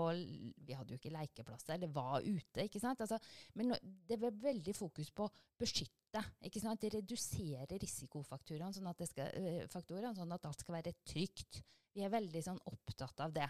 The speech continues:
Og det er jo det som kommer inn her også. Det er en, en teoretiker som heter for Beck, som også skriver om risikosamfunnet, og hvor veldig opptatt vi er av risiko. Og det er der også vi får inn kriminalitet som risiko. Vi begynner å se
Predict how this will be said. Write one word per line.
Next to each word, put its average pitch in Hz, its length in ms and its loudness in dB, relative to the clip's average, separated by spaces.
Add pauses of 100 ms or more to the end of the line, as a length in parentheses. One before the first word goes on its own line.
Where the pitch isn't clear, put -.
(160)
Og 226 80 -4
det 294 80 4
er 277 80 6
jo 247 160 6
det 190 160 2
som 240 160 -2
kommer 247 400 0
inn 202 160 -2
her 196 240 -4
også. 175 240 -2
Det 220 140 2
er - 160 0
en, 196 260 0
en 185 240 0
teoretiker 175 560 -4
som - 140 -4
heter - 160 -8
for 160 160 -2 (100)
Beck, - 400 -2
som 202 220 -2
også 180 180 -6
skriver 170 400 0
om 175 80 0
risikosamfunnet, 143 1000 -2 (180)
og 156 140 -4
hvor 196 220 2 (200)
veldig 160 380 -2
opptatt - 340 -6
vi 151 140 -4 (160)
er 143 240 2
av 151 100 2
risiko. 143 460 -2
Og 180 160 0
det 208 100 2
er 170 140 -8
der 180 320 2
også 175 160 -2
vi 202 100 0
får 233 480 2
inn 151 80 0
kriminalitet 175 1040 2
som 185 180 2
risiko. - 540 -2
Vi 196 100 4
begynner 170 240 2
å - 80 -2
se - 220 -4